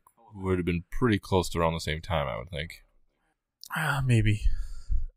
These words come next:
Speaker 2: But, you know, McElhaney was a goalie, I think, back when Tech made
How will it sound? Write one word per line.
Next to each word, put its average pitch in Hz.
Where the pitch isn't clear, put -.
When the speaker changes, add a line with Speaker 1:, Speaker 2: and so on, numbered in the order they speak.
Speaker 2:
But, 120
you 131
know, 110
McElhaney 131
was 113
a 135
goalie, 117
I 127
think, -
back 120
when 110
Tech -
made 113